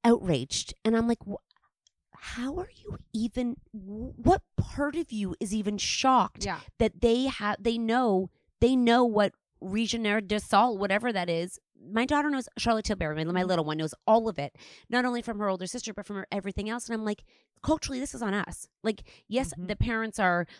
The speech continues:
Speaker 1: um, you know, it's really expensive to buy those
Speaker 2: I know.
Speaker 1: products.
Speaker 2: That's, uh, that's one thing I was thinking about the c-, like, the cost of all the, these things that the kids need because they see it on TikTok is,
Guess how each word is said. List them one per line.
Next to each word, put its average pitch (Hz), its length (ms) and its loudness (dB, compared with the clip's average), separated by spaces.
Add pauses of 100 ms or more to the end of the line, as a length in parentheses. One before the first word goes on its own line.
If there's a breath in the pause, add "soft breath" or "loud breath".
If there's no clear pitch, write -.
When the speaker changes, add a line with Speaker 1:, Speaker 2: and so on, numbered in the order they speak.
(360 loud breath)
Speaker 1:
um, 160 440 2
you 196 120 -2
know, 170 80 0
it's - 200 -6
really 175 280 -4
expensive 160 340 -4
to 156 80 -10
buy 151 140 0
those 143 200 -2
Speaker 2:
I 160 60 0
know. 143 100 4
Speaker 1:
products. 139 260 -2
Speaker 2:
That's, 190 280 -2
uh, - 80 -10 (340 loud breath)
that's 233 200 -6
one 294 160 -6
thing 262 100 -4
I 226 60 0
was 202 100 -6
thinking 190 240 -6
about 170 260 -10
the 170 140 -8 (100)
c-, - 120 -12
like, 175 120 -8
the - 60 -12
cost - 420 -8
of - 140 -6
all 170 160 -2
the, 165 260 -8
these 175 200 -4
things 165 300 -6
that 156 180 -2 (200)
the 175 140 -4
kids 165 260 -4
need 160 240 -6
because 160 220 -6
they 156 100 -8
see 160 220 -6
it 156 140 -8
on 151 160 -6
TikTok 202 400 -2 (560 loud breath)
is, 208 400 2